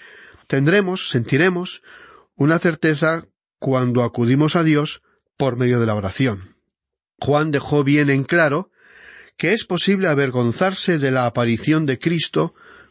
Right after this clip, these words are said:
cuando Él regrese. Muchos hablan sobre la venida de Cristo, pero no parecen estar haciendo nada al respecto.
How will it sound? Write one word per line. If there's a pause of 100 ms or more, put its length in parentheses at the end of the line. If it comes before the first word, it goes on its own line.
cuando
Él
regrese. (800)
Muchos (600)
hablan
sobre
la
venida
de
Cristo,
pero (480)
no
parecen
estar
haciendo
nada
al
respecto.